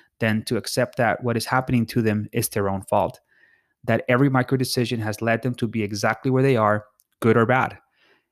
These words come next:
If you ask a poor person or miserable person why they are in the state they, they would tell, they would quickly tell you that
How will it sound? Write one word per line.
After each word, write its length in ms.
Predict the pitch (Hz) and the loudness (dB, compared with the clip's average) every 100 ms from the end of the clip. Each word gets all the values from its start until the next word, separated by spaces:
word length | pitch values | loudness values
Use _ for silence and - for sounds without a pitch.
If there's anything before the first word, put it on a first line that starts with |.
| _ | _
If 100 | 127 | -2
you 140 | 113 117 | 2 2
ask 180 | 131 165 | 2 0
a 60 | |
poor 240 | - 139 135 | 2 2 2
person 500 | 131 110 - 113 110 | 2 0 0 -6 -2
or 100 | 110 | -4
miserable 420 | 104 123 135 113 | 0 0 0 -2
person 480 | 101 104 98 107 101 | -4 -4 -4 -6 -10
why 200 | 107 110 | -2 0
they 140 | 123 120 | 2 0
are 180 | 117 123 | 2 0
in 80 | |
the 60 | 110 | -2
state 340 | - 123 120 | -4 -4 -4
they, 140 | - 113 113 | -4 -4 -4
they 140 | 120 | -4
would 160 | 107 107 | -2 -4
tell, 380 | - 113 117 - _ _ _ _ - - | -2 -2 -2 -4 _ _ _ _ -14 2
they 80 | |
would 200 | 127 117 - - | 4 4 -2 -2
quickly 300 | 135 139 135 | 0 0 0
tell 240 | 135 131 | 2 4
you 120 | 120 | 2
that 280 | 113 107 - | 2 0 -2